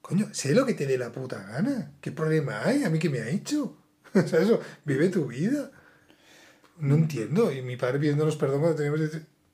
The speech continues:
Speaker 1: a mí,
Speaker 2: Fíjate,
Speaker 1: ¿me
Speaker 2: yo esto
Speaker 1: pides
Speaker 2: es,
Speaker 1: perdón?
Speaker 2: yo esto es una
Speaker 1: No lo
Speaker 2: cosa,
Speaker 1: pilles, no
Speaker 2: una
Speaker 1: lo
Speaker 2: cosa
Speaker 1: pilles.
Speaker 2: que me costó, que me, que yo creo que todavía no he entendido. O sea, entiendo, pero no soy capaz de comprender y de interiorizar. Esas personas que opinan tan diferente como nosotros,
Speaker 1: Ujú.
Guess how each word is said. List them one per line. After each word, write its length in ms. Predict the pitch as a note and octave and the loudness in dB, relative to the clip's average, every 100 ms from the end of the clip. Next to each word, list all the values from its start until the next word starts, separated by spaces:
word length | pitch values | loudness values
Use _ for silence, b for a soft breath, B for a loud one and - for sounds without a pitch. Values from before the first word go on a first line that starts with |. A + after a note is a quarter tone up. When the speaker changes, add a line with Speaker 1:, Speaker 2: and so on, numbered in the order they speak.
| _ _ _ - _ _ _ _ _ _ - | _ _ _ -20 _ _ _ _ _ _ -20
Speaker 1:
a 60 | - | -16
mí, 260 | A#2 G#2+ F#3+ | -14 -10 -2
Speaker 2:
Fíjate, 300 | B2+ C#3 B2+ | 2 4 4
Speaker 1:
¿me 40 | C3 | 2
Speaker 2:
yo 60 | |
esto 140 | C#3 C#3+ | 2 2
Speaker 1:
pides 120 | C#3 | 4
Speaker 2:
es, 40 | |
Speaker 1:
perdón? 320 | C#3 C#3 A3 - - | 2 0 -4 -6 -10
Speaker 2:
yo 100 | A#2 | -8
esto 180 | A2+ A#2+ | -8 -6
es 60 | |
una 100 | B2+ C#3+ | -2 2
Speaker 1:
No 40 | |
lo 40 | D#3+ | 4
Speaker 2:
cosa, 60 | E3 | 2
Speaker 1:
pilles, 280 | C#3+ C#3 - | -2 -4 -2
no 60 | |
Speaker 2:
una 100 | D#3+ | 0
Speaker 1:
lo 60 | D#3 | 2
Speaker 2:
cosa 160 | C#3+ | 2
Speaker 1:
pilles. 100 | C#3 - | 0 0
Speaker 2:
que 100 | G#2+ | -2
me 160 | G#2 | -2
costó, 720 | - G2+ - G#2+ G#2 G2+ - _ | -6 -8 -4 -2 -2 -2 -6 _
que 140 | G#2+ | -6
me, 220 | G#2 G2+ - _ | -6 -6 -12 _
que 240 | G#2+ G2+ F2+ | -8 -8 -6
yo 160 | G#2+ A2+ | -4 -2
creo 120 | A2 | -2
que 60 | G2+ | -2
todavía 320 | G#2+ G#2 G#2+ | -2 0 -2
no 100 | G#2 | -2
he 40 | |
entendido. 680 | G2+ G2+ F#2 G2 A2 B2+ - _ _ _ _ | -4 -6 -6 -4 -2 -4 -8 _ _ _ _
O 60 | - | -2
sea, 300 | B2 F#2+ B B B B | -2 -2 B B B B
entiendo, 480 | A#2+ A2+ D3 D3 C#3+ | -6 2 2 4 4
pero 160 | B2 B2 | 2 0
no 60 | |
soy 100 | B2 | 0
capaz 220 | B2 G#2+ | 2 2
de 80 | A2 | 0
comprender 480 | G#2+ G2+ G2+ G2 G2+ | 0 -2 -2 -2 -2
y 60 | G2 | -2
de 40 | |
interiorizar. 800 | F#2+ F2+ F#2 F2 E2+ G#2 A#2 - _ _ _ _ _ _ _ _ _ _ _ _ _ _ _ _ _ _ _ _ | -4 -8 -8 -10 -6 -6 -6 -8 _ _ _ _ _ _ _ _ _ _ _ _ _ _ _ _ _ _ _ _
Esas 260 | C3 D3+ D#3 | 2 2 2
personas 400 | C#3 B2+ A#2+ A2+ | -2 -2 -2 -2
que 100 | A#2 | -2
opinan 340 | A#2+ G#2+ G#2 | -2 -2 -2
tan 160 | G#2+ A2 | -2 0
diferente 420 | A2 G#2 G#2 G2 | -2 -2 -2 -4
como 160 | F#2+ F#2+ | -6 -6
nosotros, 540 | F2+ A2 B2+ G3 - | -6 -8 -8 -8 -4
Speaker 1:
Ujú. 140 | C#3+ | -2